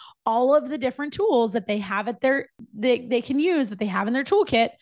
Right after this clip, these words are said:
they can utilize them as they see fit based on their current journey,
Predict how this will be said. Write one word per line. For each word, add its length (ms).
they 220
can 160
utilize 400
them 220
as 240
they 160
see 240
fit 480
based 340
on 140
their 160
current 440
journey, 460